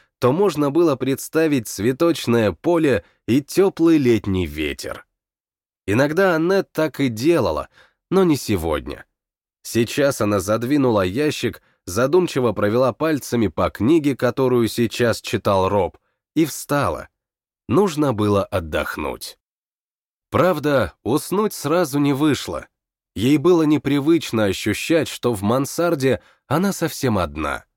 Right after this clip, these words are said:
Казалось, Роберт был для неё маяком, помогающим двигаться в нужном направлении.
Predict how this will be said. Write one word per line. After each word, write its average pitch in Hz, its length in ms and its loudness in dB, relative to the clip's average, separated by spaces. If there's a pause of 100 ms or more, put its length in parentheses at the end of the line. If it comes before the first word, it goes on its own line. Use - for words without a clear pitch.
(540)
Казалось, 135 640 0
Роберт 139 500 0
был 143 280 2
для 104 240 2
неё 131 300 2
маяком, 123 840 0
помогающим 135 880 0
двигаться 160 580 0
в 139 80 -4
нужном 135 400 2
направлении. 95 840 -2